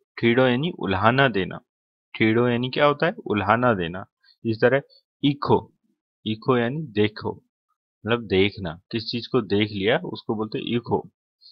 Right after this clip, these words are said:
उस तरह सूरा, सूरा यानी वीर, यानी ध-, राजस्थान री धोरारी सूरा, अ, घना बसत हैं, मतलब बहुत सारे सूर यानी बहुत सारे वीर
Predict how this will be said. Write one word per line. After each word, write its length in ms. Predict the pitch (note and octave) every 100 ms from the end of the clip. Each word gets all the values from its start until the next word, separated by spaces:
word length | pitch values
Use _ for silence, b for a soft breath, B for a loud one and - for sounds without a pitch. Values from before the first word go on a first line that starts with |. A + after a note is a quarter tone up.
| b _ -
उस 120 | G2+
तरह 160 | - A#2+
सूरा, 520 | - - C3 B2+ F2+ -
सूरा 340 | - G#2+ A#2+
यानी 280 | A#2+ B2 C3+
वीर, 420 | F#2+ G#2 G#2+ D#2+ _ _ _ _ _ _ _
यानी 340 | F#2+ G2 A#2 G#2 D#2 - D#2 - - _
ध-, 360 | F2+ _ G#2 G2 _ _
राजस्थान 600 | F#2 F#2+ G#2 - - A2+
री 160 | A#2 A#2
धोरारी 520 | G#2+ G#2+ G#2 A2 A#2 - b _ _
सूरा, 440 | - - A2 A#2+ A#2+
अ, 380 | - _ _
घना 480 | G2 G2+ G2 A2 C#3+
बसत 300 | C3+ G#2 G2 -
हैं, 120 | F#2+ G2
मतलब 360 | G#2 - D#3+ - _ _ -
बहुत 260 | - B2+
सारे 280 | - C3+ C3+
सूर 420 | C#3 - C#3 A#2+
यानी 180 | G2+ A2+
बहुत 360 | G2+ A2+ C3+ -
सारे 240 | B2+ B2+
वीर 500 | F#2+ F#2+ G#2 B2 A#2